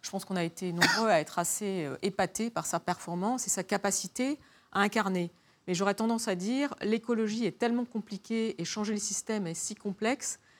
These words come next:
que c'est surtout la question du collectif, moi, qui m'intéresse. Je pense qu'à l'homme providentiel Macron, il faut opposer un vrai collectif, mais qui soit un collectif d'une grande diversité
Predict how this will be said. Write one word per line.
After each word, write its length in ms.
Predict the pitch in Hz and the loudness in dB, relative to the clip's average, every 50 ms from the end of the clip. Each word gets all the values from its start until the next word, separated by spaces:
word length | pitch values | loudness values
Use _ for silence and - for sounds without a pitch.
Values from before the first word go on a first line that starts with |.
| - _ _ - | -20 _ _ -8
que 80 | - | -6
c'est 120 | 180 - 202 | -4 -4 -2
surtout 300 | - - 233 - - 294 | -2 -2 -4 -2 0 0
la 100 | 277 240 | 0 0
question 240 | 214 214 - - | 0 -2 -2 0
du 120 | 226 214 196 | -2 -2 0
collectif, 540 | - 208 185 180 - - - 185 185 - - | 0 0 0 0 -2 -4 -8 -8 -8 -8 -8
moi, 80 | - 175 | -8 -8
qui 140 | 175 - 170 | -6 -6 -6
m'intéresse. 480 | 170 165 - 170 170 180 196 214 - | -4 -2 -2 -2 -2 -2 -2 -4 -4
Je 40 | - | -4
pense 200 | - 220 214 - | -4 -4 -4 0
qu'à 160 | - 208 196 | 2 2 4
l'homme 240 | 202 202 247 277 277 | 6 6 4 4 2
providentiel 560 | - - 262 233 240 208 208 202 - 226 202 | 0 -2 0 2 2 2 2 0 0 0 0
Macron, 420 | 196 196 185 - - - 196 202 262 - _ _ _ _ _ _ _ _ - | 0 0 -2 -2 -4 -4 -4 -4 -4 -8 _ _ _ _ _ _ _ _ -6
il 80 | 190 | -4
faut 120 | - - 233 | 0 0 0
opposer 360 | 220 - 220 214 202 247 262 | 2 2 0 2 4 4 4
un 100 | 240 208 | 4 4
vrai 160 | 185 208 233 | 4 2 0
collectif, 540 | 233 - 226 202 202 - - - 269 285 - | 0 2 0 0 0 0 -2 -6 -6 -6 -4
mais 80 | - 185 | -4 -4
qui 100 | 185 190 | -4 -2
soit 160 | 190 - 226 | -4 -2 -2
un 60 | 208 | -2
collectif 460 | 196 - 208 196 190 190 - - 247 - | 0 0 0 0 0 -2 -2 -8 -4 -2
d'une 120 | 190 190 | 0 0
grande 320 | 185 202 208 214 214 202 | 0 2 2 2 2 2
diversité 800 | 175 190 240 247 220 247 233 - - 226 202 - - 233 254 285 | 2 2 2 4 4 4 4 4 2 0 0 -2 -2 -2 -2 -4